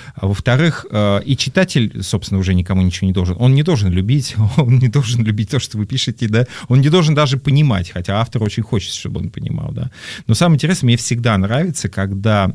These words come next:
м, э, рассказы или произведения, книги начинают говорить со мной, да. И, э,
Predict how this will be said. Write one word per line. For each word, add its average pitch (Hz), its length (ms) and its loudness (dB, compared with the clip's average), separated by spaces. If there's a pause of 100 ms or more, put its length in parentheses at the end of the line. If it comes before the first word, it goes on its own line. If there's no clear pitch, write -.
м, 90 400 2
э, 85 440 2
рассказы 104 680 0 (340)
или 98 500 2
произведения, 101 800 0
книги 113 380 0
начинают 104 380 0
говорить 104 400 0
со - 160 -10
мной, 92 220 -8
да. 120 260 -6 (500)
И, 104 260 2
э, 87 540 -2